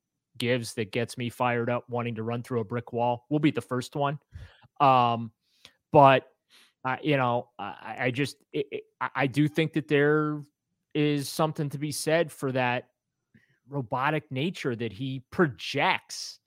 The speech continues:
all the time. And that's, I think sometimes you gotta reel that in a little bit and you gotta show that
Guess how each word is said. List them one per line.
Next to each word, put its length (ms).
all 200
the 120
time. 540
And 180
that's, 540
I 60
think 160
sometimes 520
you 60
gotta 220
reel 240
that 200
in 160
a 60
little 260
bit 320
and 120
you 80
gotta 280
show 400
that 160